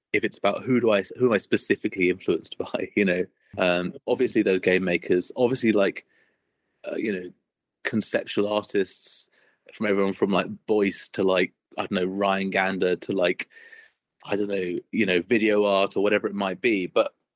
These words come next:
it, it is more just about trying to be super open to everything you see as a potential game.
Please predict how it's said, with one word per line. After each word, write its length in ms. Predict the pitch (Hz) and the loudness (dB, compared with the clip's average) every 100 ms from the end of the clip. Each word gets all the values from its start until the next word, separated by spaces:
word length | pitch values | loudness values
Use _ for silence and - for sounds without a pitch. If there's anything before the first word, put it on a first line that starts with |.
| _ _ _ - | _ _ _ -10
it, 160 | 117 - _ - - _ _ _ _ _ - | -10 -10 _ -20 -20 _ _ _ _ _ -2
it 100 | 135 | 2
is 220 | 156 139 | 2 0
more 280 | 139 151 143 | 0 2 2
just 180 | 107 - | -2 -2
about 300 | 104 101 - | 0 0 -2
trying 160 | 113 | -6
to 40 | 104 | -2
be 160 | 104 | -2
super 560 | 95 - - 123 - 113 | -2 -4 -2 -2 0 0
open 400 | 113 - 92 90 | 0 -2 -6 -6
to 340 | - 104 95 - | -6 -4 -2 -2
everything 420 | 113 104 101 101 | -2 -4 -4 -4
you 140 | 95 95 | -4 -4
see 540 | - 104 92 87 - _ _ _ _ _ _ _ _ _ | 0 0 2 -2 -8 _ _ _ _ _ _ _ _ _
as 220 | 104 98 | -2 -2
a 60 | 104 | -4
potential 560 | - - 104 104 101 87 | -8 -6 -6 -4 -4 -2
game. 420 | 90 87 120 | -2 -2 -4